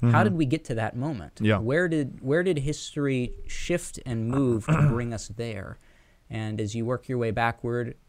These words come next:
Speaker 1: from the, you know, from that moment in time and forward from the end of the New Testament,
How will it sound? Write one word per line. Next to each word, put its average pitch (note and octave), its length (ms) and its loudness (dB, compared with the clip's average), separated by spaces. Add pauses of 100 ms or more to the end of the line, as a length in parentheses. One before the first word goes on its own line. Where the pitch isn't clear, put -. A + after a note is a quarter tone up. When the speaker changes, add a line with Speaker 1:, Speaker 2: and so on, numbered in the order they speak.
(140)
Speaker 1:
from A2 280 -6
the, G#2 180 -6
you A#2 100 -4
know, G2+ 160 -2 (120)
from A#2+ 220 -4
that B2 160 2
moment A#2+ 260 0
in A2 100 -2
time D3 580 -2 (220)
and G#2+ 180 -6
forward B2 420 0
from A2+ 160 -6
the G#2+ 100 -8
end A#2 180 -6
of G2 80 -6
the G2+ 80 -6
New G2 140 -6
Testament, G2+ 560 -6